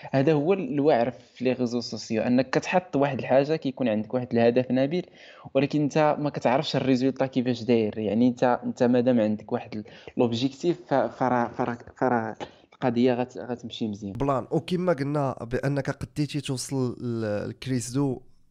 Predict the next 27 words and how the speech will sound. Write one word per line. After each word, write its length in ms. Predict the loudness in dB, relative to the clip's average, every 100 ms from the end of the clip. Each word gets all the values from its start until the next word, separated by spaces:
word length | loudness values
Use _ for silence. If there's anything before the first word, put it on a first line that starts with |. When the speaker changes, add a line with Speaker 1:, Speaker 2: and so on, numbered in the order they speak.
| _
Speaker 2:
راك 240 | -4 -4 -2
قد 100 | -4
توصل 840 | -2 -6 -8 -4 -2 0 -2 -4 0
لاي 260 | 4 4
واحد 300 | 4 -2 -2
الا 100 | -2
كانت 240 | -2 -4 -6
عندك 200 | -8 -10
الخدمه 360 | -10 -6 -6
مزيانه. 400 | -6 -6 -6 -6 -12 _ _ _
يعني، 640 | -4 -2 -2 -2 -2 -4 -6 -8 -8 -8
آه، 800 | -6 -4 -6 -6 -8 -8 -12 -16 -20 -20 -8
يعني 280 | 0 2 4
ما 80 | 2
كاينش 360 | 4 2 4
ليميت-، 520 | 2 4 2 -2 _ -4
limitation 600 | 0 0 0 0 2 0
ما 60 |
كايناش 480 | 0 0 0 -2 -6 -16
ب-، 300 | -16 -10 -4
بهاد 140 | -4
الطريقه 540 | 0 0 0 -2 -4
هادي، 160 | -4 -8
يعني. 600 | -10 -10 -10 -12 -14 -14 -16 -20 -8 -6
Speaker 1:
أنا 80 | 4
كنظن 600 | 4 4 0 -2 -2 0
زعما، 440 | 2 4 2